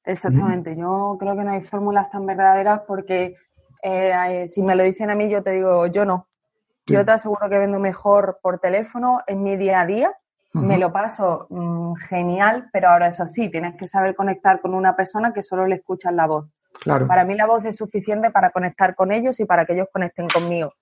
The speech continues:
Speaker 1: Y eso es muy importante porque si no la venta no se va a producir. Ten en cuenta que verte presencialmente ya te da un plus de confianza. Es decir,
Speaker 2: Ah.
Speaker 1: eres real.
Speaker 2: Claro.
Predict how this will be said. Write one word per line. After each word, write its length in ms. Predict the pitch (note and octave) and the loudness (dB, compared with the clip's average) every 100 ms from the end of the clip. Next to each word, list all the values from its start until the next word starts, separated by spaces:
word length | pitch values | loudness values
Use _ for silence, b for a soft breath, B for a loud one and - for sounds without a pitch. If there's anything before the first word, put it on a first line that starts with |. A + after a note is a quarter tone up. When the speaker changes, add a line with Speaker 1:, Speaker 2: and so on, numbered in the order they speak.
| _ _ - | _ _ -2
Speaker 1:
Y 120 | G3 | 2
eso 160 | F#3 G3+ | 2 0
es 60 | |
muy 120 | G3+ G#3 | 0 2
importante 520 | F#3 F#3+ G#3 G3+ E3+ | 2 4 4 2 0
porque 260 | E3 E3+ | -2 -4
si 120 | E3 F3 | -6 -4
no 100 | F3 | 0
la 120 | F#3+ | 2
venta 260 | F#3+ F#3 F#3 | 2 -2 -4
no 80 | |
se 100 | F3+ F3+ | -2 -2
va 60 | |
a 60 | E3 | 0
producir. 540 | E3 D#3+ D#3+ G3 E3 - _ _ - | 0 -2 -2 -4 -4 -8 _ _ -2
Ten 120 | F#3+ | 0
en 120 | F#3+ | 0
cuenta 300 | G3 G3+ A3 | -2 0 0
que 80 | A3 | 4
verte 260 | F#3 F#3 G3+ | 2 2 0
presencialmente 840 | G3+ G3 F#3+ - G3 G3+ G3+ G3+ G#3 | -2 -4 -8 -4 -2 -2 -4 -4 -2
ya 120 | G3 | 0
te 120 | G3 | 2
da 140 | F#3+ F#3 | 4 2
un 140 | F3+ | -2
plus 220 | F#3+ F#3 | -2 -2
de 120 | F3+ | 0
confianza. 720 | E3+ E3+ E3+ F#3 G#3+ E3 C#3+ - _ | -2 -4 -2 -2 -2 -4 -10 -14 _
Es 100 | - | -8
decir, 200 | F3 E3 D3 | -6 -4 -4
Speaker 2:
Ah. 100 | - | -2
Speaker 1:
eres 280 | F#3 F3 D#3+ | -4 -4 -2
real. 420 | F3+ G#3 D#3+ C#3+ _ _ _ _ _ | 2 2 2 -4 _ _ _ _ _
Speaker 2:
Claro. 340 | D3+ D3+ D3+ | 0 0 -2